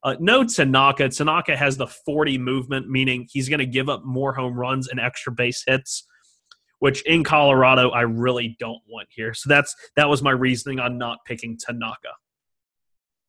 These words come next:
Okay, let's try and go back to a hitter here. Uh, catchers team seem to go, and there's no depth. So I, I wanna pick a catcher here. Um,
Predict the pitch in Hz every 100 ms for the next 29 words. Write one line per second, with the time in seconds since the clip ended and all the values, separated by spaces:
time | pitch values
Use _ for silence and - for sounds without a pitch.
0 | _ _ _ _ _ _ _ _ _ _
1 | _ - 120 127 - - - 151 143 135
2 | 131 135 127 - 127 113 - 143 131 123
3 | - 127 123 120 117 _ _ _ _ _
4 | _ - 113 - 196 202 220 196 - -
5 | - 185 185 180 - - 170 160 143 131
6 | 113 143 139 135 131 127 120 131 135 127
7 | 135 131 127 - _ _ _ 143 127 139
8 | 139 151 185 - 170 135 113 - 143 -
9 | 139 135 139 139 139 139 _ _ _ _
10 | _ _ _ _ _ _ _ _ -